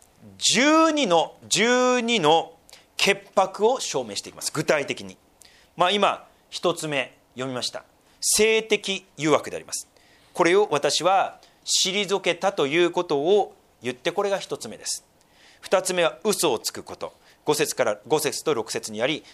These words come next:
三つ目が貪り、七節と八節。で、九節から十二節に四つ目、姦淫の罪があり、五つ目が被雇用の人権、被雇用者の人権、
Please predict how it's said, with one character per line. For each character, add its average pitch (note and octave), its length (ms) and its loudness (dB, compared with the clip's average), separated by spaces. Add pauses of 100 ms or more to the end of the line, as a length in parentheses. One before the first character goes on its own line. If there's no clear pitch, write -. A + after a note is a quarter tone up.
三 D#3+ 180 -6
つ - 140 -4
目 F#3+ 100 -2
が B2 120 0
貪 C#3+ 540 0
り、 C3+ 200 0
七 B2 180 2
節 B2 200 -6
と B2 80 -2
八 A#2 100 -2
節。 - 260 -8 (300)
で、 D#3+ 100 -4
九 A3+ 200 0
節 G#3+ 160 0
か F3+ 80 2
ら D#3 80 2
十 E3 100 0
二 F3 100 -2
節 E3+ 260 -4
に E3 100 -4
四 C#3 120 2
つ - 200 -4
目、 C3+ 260 0
姦 E3+ 160 2
淫 D#3+ 160 -2
の D3+ 60 -4
罪 C#3 240 -6
が A2 80 0
あ A2 40 2
り、 C#3 240 -4 (380)
五 F3+ 100 -6
つ - 220 -4
目 D#3+ 160 2
が F#3 180 2
被 G3 220 -2
雇 D#3 220 -4
用 D3+ 180 4
の G3+ 300 -2
人 C3 200 -4
権、 A2+ 220 -4 (220)
被 E3+ 160 -2
雇 D3 140 0
用 D3+ 100 2
者 F3+ 80 -2
の C3+ 80 -8
人 A2 180 -6
権、 G2 220 -10